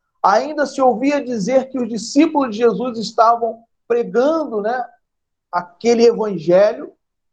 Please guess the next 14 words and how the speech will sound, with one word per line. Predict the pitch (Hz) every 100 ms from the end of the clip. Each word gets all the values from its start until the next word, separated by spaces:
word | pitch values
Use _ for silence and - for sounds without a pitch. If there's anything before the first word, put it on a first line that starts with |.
| _ _ _ _ _ _ _ _ _ _ _ _ _ _ _ _ _ _ _ _ _ _ _ _ _ _ _ -
E | 240
o |
que | 247
que | 277
acontece? | 262 240 233 185 139 - - - _ _ _ -
Paulo | 185 175 208 240 - _ -
começa, | 202 180 175 202 - 226 226 226 _ _ _ _ _ _ _ _ _ _ _ _ _ -
ainda | 170 190 196
Saulo, | 190 - 196 226 175
né, | 175
não | 170 180
Paulo, | 170 151 185 202
mas | 165 156 -
Saulo, | 180 185 220 -